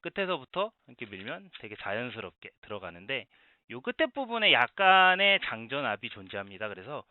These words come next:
예, 이런 식으로 눌러서 밀어, 미-, 약간 앞으로 좀 힘을 줘서 미시고 눌러주셔야 되는 부분이 좀 있고요. 이 상태에서 당기면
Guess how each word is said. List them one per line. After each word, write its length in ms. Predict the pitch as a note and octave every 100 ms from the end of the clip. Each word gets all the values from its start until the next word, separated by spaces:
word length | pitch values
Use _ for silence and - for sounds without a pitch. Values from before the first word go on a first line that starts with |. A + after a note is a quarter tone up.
| _ _ _ _ _
예, 120 | A#2+ - -
이런 180 | A#2 A2+
식으로 320 | - A#2 E3+ _ C#3
눌러서 520 | A#2 A2 A2 F#3 G#3 - _ _ _ _ _ _ _ _ _ _ _ _ _
밀어, 320 | C3 A#2 C#3+ C3 _
미-, 260 | A#2 D3+ F3+ - _
약간 300 | C3+ - B2 B2
앞으로 340 | - D#3+ D3
좀 120 | C3+
힘을 260 | D#3 G#3+ G3
줘서 220 | E3 C#3+
미시고 640 | A2 A#2 B2 B2+ G3+ A3 - _ _ _ _ - - _ _ - _ A#2
눌러주셔야 580 | A#2+ C#3 A#2 A#2 A2+
되는 240 | A2 A2 G#2+
부분이 360 | F#2+ G2 A2
좀 220 | A2+ B2 G2
있고요. 460 | - - B2 D#3 - _ _ _
이 40 | -
상태에서 600 | A#2 A#2 A#2 G#2+ G#2+ - - - _ _ _ _ _
당기면 600 | G#2 G#2+ A2 D#3+ G3